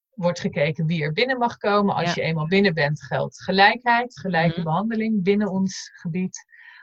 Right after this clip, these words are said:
Speaker 1: Of speelt dat nog door en, en heb je aan de hand van je verblijfsstatus,
Speaker 2: Ja.
Speaker 1: hoe, hoe sterker je verblijfsstatus wordt, hoe meer aanspraak op, op rechten je hebt.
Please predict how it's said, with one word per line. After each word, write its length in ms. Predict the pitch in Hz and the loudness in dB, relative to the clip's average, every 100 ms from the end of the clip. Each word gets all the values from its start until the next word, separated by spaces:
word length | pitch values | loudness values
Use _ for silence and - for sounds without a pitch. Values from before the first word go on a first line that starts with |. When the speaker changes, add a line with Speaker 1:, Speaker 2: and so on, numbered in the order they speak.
| _ | _
Speaker 1:
Of 160 | 226 | -2
speelt 360 | - - 226 220 | 0 4 4 6
dat 140 | 214 | 4
nog 200 | 214 202 | 2 2
door 320 | 196 262 214 | 2 4 6
en, 360 | 165 165 170 175 | 4 4 2 0
en 300 | 170 170 170 | -2 -2 0
heb 140 | 175 | 0
je 340 | - 175 165 165 | -2 -2 0 2
aan 160 | 175 | 0
de 60 | 175 | 0
hand 280 | 165 185 - | 2 0 -2
van 220 | 175 170 | -4 -2
je 320 | 160 156 156 156 | -2 -2 -4 -4
verblijfsstatus, 880 | 160 160 165 175 - 190 170 202 | -2 2 2 2 0 4 6 4
Speaker 2:
Ja. 200 | 170 160 | 0 0
Speaker 1:
hoe, 220 | 165 170 165 _ | 0 -4 -8 _
hoe 200 | 196 175 | -2 -2
sterker 480 | - - 180 175 196 | 0 4 6 4 2
je 120 | 170 | -2
verblijfsstatus 800 | 165 160 165 185 - 185 185 180 | 0 2 2 2 0 0 0 -6
wordt, 360 | 175 175 - - _ - _ | -4 -6 -6 -18 _ -20 _
hoe 180 | - 180 | 2 4
meer 240 | 175 170 | 6 4
aanspraak 580 | 180 170 180 - 165 165 | 4 2 -2 0 0 0
op, 160 | - 156 | -2 -14
op 180 | - 165 | -12 -10
rechten 440 | 160 160 - - 165 | -2 -2 -4 -8 -6
je 120 | 160 | -4
hebt. 360 | 180 170 - | -4 -6 -12